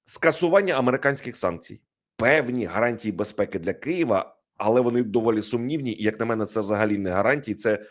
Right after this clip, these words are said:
фактично відсутність цих гарантій, це маскування під гарантії безпеки, щоб ми просто окнули цей документ. Значить,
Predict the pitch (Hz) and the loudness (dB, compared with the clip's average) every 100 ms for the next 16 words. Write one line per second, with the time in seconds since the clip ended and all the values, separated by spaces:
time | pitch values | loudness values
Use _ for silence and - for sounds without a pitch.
0 | _ - 117 - 156 - 127 110 127 - | _ 2 2 4 0 2 0 0 -2 -2
1 | 113 - 85 - 85 80 90 85 73 80 | -4 -4 -8 -6 -6 -6 -4 -2 -4 -10
2 | 87 123 123 120 - 135 135 104 87 104 | -2 0 0 -2 -4 2 4 4 2 -4
3 | 156 - - _ 131 160 156 90 95 113 | -4 -8 -20 _ 2 2 2 0 2 2
4 | 117 117 98 101 - 156 104 - 104 107 | 2 -2 0 0 0 -2 -2 -4 -4 -2
5 | 107 - - 110 - 98 90 95 87 85 | -2 -4 -2 -2 0 -2 -2 -4 -4 -6
6 | 78 62 _ _ - - - - - - | -10 -12 _ _ -20 -18 -20 -20 -18 0
7 | 104 101 110 - | 0 2 -2 -4